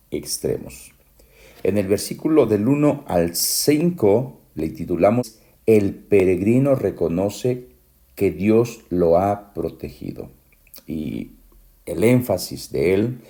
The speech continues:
está en el versículo uno, "A no haber estado Jehová por nosotros". Eh, es lo que expresa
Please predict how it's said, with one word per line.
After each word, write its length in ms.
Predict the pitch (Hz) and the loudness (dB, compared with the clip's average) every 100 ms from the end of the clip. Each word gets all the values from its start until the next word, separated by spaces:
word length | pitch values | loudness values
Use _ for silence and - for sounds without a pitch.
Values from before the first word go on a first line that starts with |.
| - - _ | -20 -20 _
está 360 | - - 90 90 | -6 0 2 2
en 100 | 90 | -2
el 140 | 73 | -4
versículo 600 | 71 71 - 73 80 80 | -4 -6 -10 -10 -4 0
uno, 480 | 120 131 98 85 - _ _ _ _ _ _ | 2 2 2 -2 -10 _ _ _ _ _ _
"A 180 | - 87 | -4 -2
no 680 | 92 101 113 135 147 147 147 | 0 0 2 2 2 -2 -4
haber 360 | 87 87 101 104 | -4 0 2 0
estado 560 | 101 - 104 104 104 | -2 -4 -2 -2 -4
Jehová 520 | 101 - 85 76 98 - | -6 -4 -2 0 0 -2
por 240 | 90 - | -8 -8
nosotros". 840 | 78 - 110 131 - - - - _ _ _ _ _ _ _ _ - | -10 -4 -4 -4 -8 -12 -14 -20 _ _ _ _ _ _ _ _ -20
Eh, 220 | - - - | -20 -12 -4
es 200 | 95 92 | -4 0
lo 200 | 98 - | -2 0
que 220 | 82 - | -4 -2
expresa 960 | 90 - - 104 110 110 - 76 65 | -6 -8 -2 4 4 4 -2 -4 -6